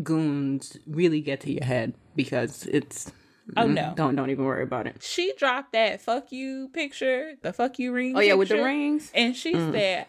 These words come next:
Speaker 2: "Y'all have a great day. I'ma go and make some more money
Speaker 1: Look.
Speaker 2: and not be
Speaker 1: Look.
Speaker 2: bothered," you know?
Speaker 1: I'm in Texas now. As soon as Megan puts, and I don't even have a Twitter, but as soon as I see it on somebody's Instagram post from Twitter that she says, "Pull up"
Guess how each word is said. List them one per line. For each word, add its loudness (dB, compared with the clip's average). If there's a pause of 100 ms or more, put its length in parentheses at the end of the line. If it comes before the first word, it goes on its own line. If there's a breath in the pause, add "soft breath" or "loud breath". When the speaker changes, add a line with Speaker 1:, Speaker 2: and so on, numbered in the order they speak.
Speaker 2:
"Y'all 0
have -4
a -8
great -2
day. 0 (120)
I'ma 0
go 0
and -2
make 0
some -6
more 0
money 2
Speaker 1:
Look. -6 (500 loud breath)
Speaker 2:
and 2
not 4
be 2
Speaker 1:
Look. 0
Speaker 2:
bothered," -2 (100)
you -2
know? -2
Speaker 1:
I'm 2
in 2
Texas -2
now. 0
As 2
soon -2
as 2
Megan 0
puts, -2
and -2
I 2
don't 2
even 0
have 0
a -4
Twitter, -2 (160)
but 4
as 0
soon 0
as -2
I 2
see 0
it 2
on -4
somebody's 2
Instagram -2
post 0
from 2
Twitter -2 (400 soft breath)
that 2
she 0
says, -2
"Pull 0
up" 0